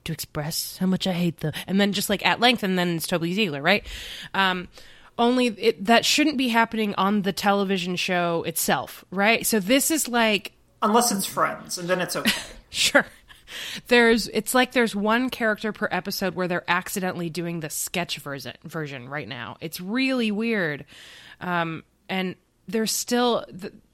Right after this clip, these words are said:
Speaker 1: there was, like, a lighter version of that with Ella in this episode, but I feel like it was Lucifer's turn to just be sort of not, up until the end, not recognizably Lucifer. Doing things that seem Lucifer-ish, but in a way that just doesn't make any sense to me.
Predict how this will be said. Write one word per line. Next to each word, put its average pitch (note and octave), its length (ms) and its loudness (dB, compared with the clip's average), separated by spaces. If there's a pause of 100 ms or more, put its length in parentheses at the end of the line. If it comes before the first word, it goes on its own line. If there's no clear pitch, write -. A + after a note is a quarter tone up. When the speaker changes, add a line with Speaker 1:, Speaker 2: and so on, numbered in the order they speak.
(120)
Speaker 1:
there - 160 -6
was, G#3 140 -4
like, G#3 120 -2
a F#3+ 60 -4
lighter G3 420 0
version G#3+ 360 -4
of G3+ 80 -6
that G#3 240 0
with G3+ 160 -6
Ella G3 340 -2
in G#3 140 -4
this G#3 160 -4
episode, G3 400 -6
but F#3 180 -6
I F3+ 80 -2
feel G3+ 160 -6
like F#3+ 220 -4
it - 60 -10
was F#3 120 -6
Lucifer's F#3+ 640 -4
turn E3 380 -8
to D#3 100 -14
just D#3+ 320 -8
be F3 80 -10
sort E3 280 -6
of C#3+ 120 -8
not, D#3 540 -2 (240)
up - 180 -6
until F#3 220 -2
the A#3+ 140 -2
end, E3+ 320 0 (260)
not F#3 500 2
recognizably F3 840 -4
Lucifer. D3+ 580 -8 (320)
Doing A#3 260 2
things A3+ 360 -2
that G3 200 -4
seem A3+ 640 0
Lucifer-ish, B3+ 840 -2
but F#3+ 160 0
in F#3+ 160 -2
a G#3 60 0
way F#3+ 260 0
that D#3+ 160 -6
just - 180 -8
doesn't D#3 220 -6
make C#3 180 -10
any C3+ 120 -12
sense - 320 -12
to - 80 -14
me. - 160 -16